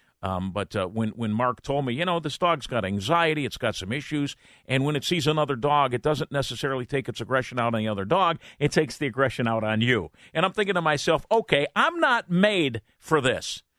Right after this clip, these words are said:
but we wanna save and we wanna rescue an animal." And I used to think that term was so dumb, rescue an animal. What was it, out on an iceberg? How did you rescue it?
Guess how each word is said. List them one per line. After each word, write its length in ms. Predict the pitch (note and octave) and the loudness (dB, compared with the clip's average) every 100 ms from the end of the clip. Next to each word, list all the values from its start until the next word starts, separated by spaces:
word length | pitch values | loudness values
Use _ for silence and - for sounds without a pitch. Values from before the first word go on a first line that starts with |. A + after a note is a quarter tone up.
| _ | _
but 160 | F3+ - | 0 2
we 100 | F#3+ | 2
wanna 400 | F3 A#3+ E4 C#4+ | 2 2 2 0
save 420 | - - G3 G3+ | 0 0 2 2
and 120 | F#3+ | 0
we 80 | G3 | -2
wanna 260 | F3 F#3 E3+ | -2 -2 -2
rescue 500 | C3+ E3+ - E3+ D#3+ | -2 -4 -2 -2 0
an 60 | D3 | 2
animal." 380 | C#3+ C#3 G2 - - - | 2 0 -4 -10 -8 0
And 120 | G3+ | 2
I 60 | |
used 160 | B3 A#3+ | 2 0
to 100 | F#3+ | 0
think 200 | G3+ E3 | 0 2
that 160 | D#3 - | 0 0
term 200 | D#3+ D3 | 0 0
was 120 | C3+ | 0
so 160 | F#3+ | 0
dumb, 480 | B2 - A#2 F2+ D2+ - _ _ | 0 0 0 -2 -6 -16 _ _
rescue 480 | A2+ C#3+ - C#3+ B2 | -2 0 0 0 2
an 60 | A2+ | 2
animal. 360 | A2+ G#2+ F#2 | 0 -4 -2
What 160 | F3 C3+ | -2 -2
was 120 | A#2 | -4
it, 80 | A#2+ | 0
out 180 | B2 C3 | 0 2
on 100 | A2 | 0
an 160 | F#2+ - | -2 0
iceberg? 600 | C#3+ - - E3 E3+ C#3+ | 0 -2 -2 0 0 2
How 100 | F3 | 0
did 160 | D#3+ | 0
you 80 | C#3 | -6
rescue 560 | G2+ C3+ B2 - G2 | -6 -6 -6 -8 -12
it? 140 | D2+ | -12